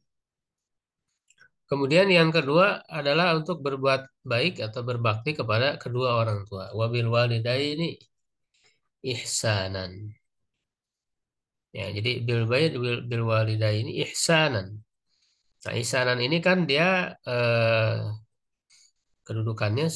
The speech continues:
sebagai maf'ul mutlak. Ya, dari fiil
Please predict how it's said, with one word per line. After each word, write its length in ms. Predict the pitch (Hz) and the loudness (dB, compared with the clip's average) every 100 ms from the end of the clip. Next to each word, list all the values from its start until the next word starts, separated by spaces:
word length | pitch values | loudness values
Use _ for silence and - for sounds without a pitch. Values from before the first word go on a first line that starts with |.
| - | -4
sebagai 680 | 120 110 104 101 131 135 139 139 139 135 123 | -4 0 -2 -2 -2 0 0 -2 -2 -4 -4
maf'ul 360 | 117 117 120 120 | -4 -4 -4 -2
mutlak. 380 | 117 110 92 90 - _ _ _ _ _ _ _ _ _ _ _ _ _ _ _ _ _ _ - | -4 -4 -6 -8 -12 _ _ _ _ _ _ _ _ _ _ _ _ _ _ _ _ _ _ -12
Ya, 80 | 107 107 | -10 -2
dari 260 | 110 113 147 170 | 2 2 2 -2
fiil 280 | - 123 160 | -2 2 2